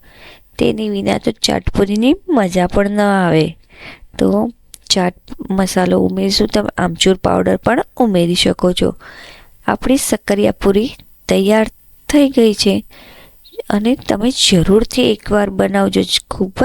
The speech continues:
જ ભાવશે. જો તમને રેસીપી ગમી હોય તો લાઈક, શેર અને સબસ્ક્રાઇબ કરજો. Thank you.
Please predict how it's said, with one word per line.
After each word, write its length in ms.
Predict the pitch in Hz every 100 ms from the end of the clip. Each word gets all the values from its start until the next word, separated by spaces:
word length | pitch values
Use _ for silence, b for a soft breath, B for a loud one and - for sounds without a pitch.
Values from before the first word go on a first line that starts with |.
| 381
જ 100 | - -
ભાવશે. 640 | 220 175 180 - - 165 165 B B B B _ - - - -
જો 160 | 262
તમને 320 | 294 277 254
રેસીપી 500 | 220 185 - 214 226 208 -
ગમી 300 | 190 233 233
હોય 220 | 233 233
તો 200 | - 226
લાઈક, 380 | 214 214 262 302 -
શેર 340 | - 214 208 -
અને 160 | 214
સબસ્ક્રાઇબ 640 | 240 - 277 - - 302 294 -
કરજો. 300 | 240 226 240
Thank 400 | - - 320 330 -
you. 420 | 269 262 262 262